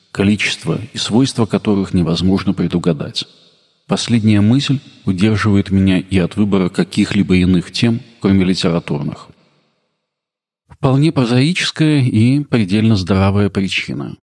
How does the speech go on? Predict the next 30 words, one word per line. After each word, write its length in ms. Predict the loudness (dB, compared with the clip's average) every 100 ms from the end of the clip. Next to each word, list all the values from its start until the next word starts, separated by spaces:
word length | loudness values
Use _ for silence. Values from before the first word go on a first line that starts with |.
| _ _
Находясь 480 | -2 0 0 0 0
в 80 | 2
эмиграции, 760 | 2 2 0 0 0 -2 -2 -6 _
по 80 | -4
сути 300 | -4 -2 -2
дела 260 | 0 -2
в 80 | -4
бегстве, 640 | -2 -2 0 -4 -4 -4 -4
меняя 380 | 0 2 2 0
страны, 540 | -2 0 0 2 0 -6 _ _ -6
Брехт 340 | 0 0 0
ведет 320 | -2 2 2 2
записи 400 | 0 0 -2 -2
о 80 |
своей 300 | -2 0 0
жизни 420 | 0 0 0 0 0
и 60 |
работе 640 | 0 0 0 0 0 -2 -6
и 80 | -10
постоянно 480 | -6 0 2 2
думает 400 | 2 2 2 0
о 60 | -2
том, 260 | 0 0 -2
что 380 | -4 -4 -2 -2
произойдет, 680 | 0 -2 -2 0 0 0 -2 _ _ -4
если 300 | -2 -2 -2
при 180 | -2
пересечении 880 | -2 -2 -4 -4 -2 0 0 -2 -4 -12 _
очередной 560 | -8 -2 0 0 0
границы 640 | 0 0 2 2 -2 -6